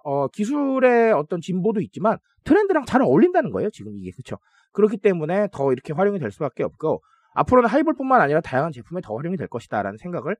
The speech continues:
하고 가시면 되겠습니다. 자, 오늘은 사실은 활용도 면보다는 트렌드 자체를 좀 짚어드렸습니다. 아, 그렇기 때문에, 자, 이 부분들 또 참고하셔서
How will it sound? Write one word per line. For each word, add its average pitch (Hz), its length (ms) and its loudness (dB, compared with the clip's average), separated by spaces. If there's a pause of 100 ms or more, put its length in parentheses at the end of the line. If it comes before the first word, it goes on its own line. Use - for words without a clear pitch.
(160)
하고 226 260 -2
가시면 113 440 -14 (140)
되겠습니다. 117 760 0 (680)
자, 220 220 6
오늘은 269 420 6
사실은 247 400 4
활용도 320 600 4
면보다는 190 920 2
트렌드 330 420 2
자체를 - 380 -2
좀 180 140 -4
짚어드렸습니다. 123 840 -4 (400)
아, 117 200 6
그렇기 165 240 0
때문에, 196 380 0 (240)
자, - 160 4
이 220 240 6
부분들 185 420 4
또 175 80 -2
참고하셔서 202 840 -4